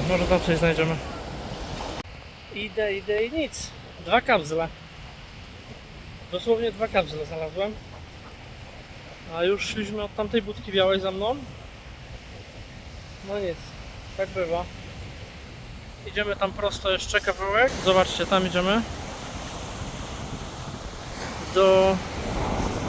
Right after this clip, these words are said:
do tamtego wejścia. No idziemy tutaj tą linią brzegową. Tam, gdzie jest w miarę płasko.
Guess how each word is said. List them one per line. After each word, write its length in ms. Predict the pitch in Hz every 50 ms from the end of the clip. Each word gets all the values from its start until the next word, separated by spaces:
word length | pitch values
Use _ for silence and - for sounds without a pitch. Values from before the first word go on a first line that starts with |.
| - - - - - - - - - - - - - -
do 80 | 175 185
tamtego 360 | 196 190 180 196 190 190 180
wejścia. 400 | 175 180 170 - - - 185 185 202 208 - 220 - - - - - - - - - - - - - - - - - -
No 120 | 226 220 214
idziemy 280 | 208 190 202 196 185
tutaj 280 | 175 185 185 185 175 165
tą 180 | 180 180 175
linią 200 | 175 175 170 170
brzegową. 460 | 160 160 160 165 156 165 156 151 156 156 - - - - - - - - - - - - - - - - - - - -
Tam, 140 | 180 190
gdzie 100 | 185 180
jest 160 | 180 175 170 165
w 100 | 180 185
miarę 320 | 190 180 180 185 185 180 - -
płasko. 460 | - 190 175 175 - - - 170 170